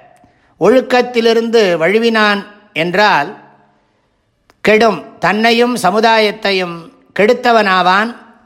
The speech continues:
அவனுடைய பிறவி பயனற்றதாக ஆகிவிடும். சமூகத்தில் இருக்கின்றவர்களையும் இடையூறு செய்தவனாக அவன் ஆகிவிடுவான். பொழிப்புரை.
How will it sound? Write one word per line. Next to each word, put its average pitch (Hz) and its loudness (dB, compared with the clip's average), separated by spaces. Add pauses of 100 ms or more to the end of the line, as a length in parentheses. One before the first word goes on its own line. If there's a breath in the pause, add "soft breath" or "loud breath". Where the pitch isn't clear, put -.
(460)
அவனுடைய 185 0
பிறவி 185 -2
பயனற்றதாக 196 2
ஆகிவிடும். 160 -4 (800 soft breath)
சமூகத்தில் 220 2
இருக்கின்றவர்களையும் 196 -2 (720)
இடையூறு 240 4
செய்தவனாக 180 -2
அவன் 160 -2
ஆகிவிடுவான். 139 -4 (1300 soft breath)
பொழிப்புரை. 185 2